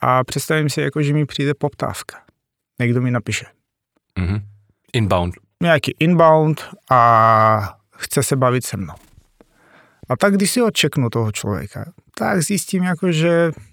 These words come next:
Speaker 1: třeba tady ta firma není takový v tom mojím seznamu, jako ty must have firmy. Ale zároveň musíte ukázat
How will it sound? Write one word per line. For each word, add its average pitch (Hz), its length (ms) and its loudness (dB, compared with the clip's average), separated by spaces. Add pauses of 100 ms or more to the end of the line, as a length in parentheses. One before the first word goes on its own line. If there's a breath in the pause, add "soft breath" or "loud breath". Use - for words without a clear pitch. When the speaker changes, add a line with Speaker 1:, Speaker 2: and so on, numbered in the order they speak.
(480)
Speaker 1:
třeba 143 340 -2
tady 147 240 0
ta 143 160 0
firma 147 460 0 (720)
není 151 1120 2 (260)
takový 147 320 -2
v 131 60 -8
tom 139 280 0 (160)
mojím 127 380 2
seznamu, 107 600 -2
jako 110 220 -6
ty 110 240 -6 (260 loud breath)
must 123 480 0
have 107 80 -4
firmy. 101 400 -6 (840)
Ale 117 180 0
zároveň 117 640 0
musíte 135 360 -2
ukázat 117 640 -2